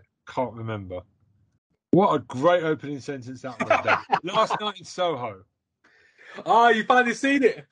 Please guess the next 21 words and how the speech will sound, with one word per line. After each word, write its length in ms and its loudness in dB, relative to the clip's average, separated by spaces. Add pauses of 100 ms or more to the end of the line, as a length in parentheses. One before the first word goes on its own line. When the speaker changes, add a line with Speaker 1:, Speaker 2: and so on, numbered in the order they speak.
(100)
Speaker 2:
Okay. 300 -8
Speaker 1:
Yeah. 200 -4 (1400)
I 100 -8
love 240 -6
it. 160 -4 (680)
Speaker 2:
It's 200 -20
a 40 -20
great 260 -20
movie. 320 -20 (460)
Speaker 1:
It's 100 -20
a 60 -14
great 220 -6
movie. 400 -12
Edgar 320 -8
Wright 280 -4
is 120 -12
on 140 -12
a 80 -14
hundred 260 -14
percent 340 -12
roll 320 -8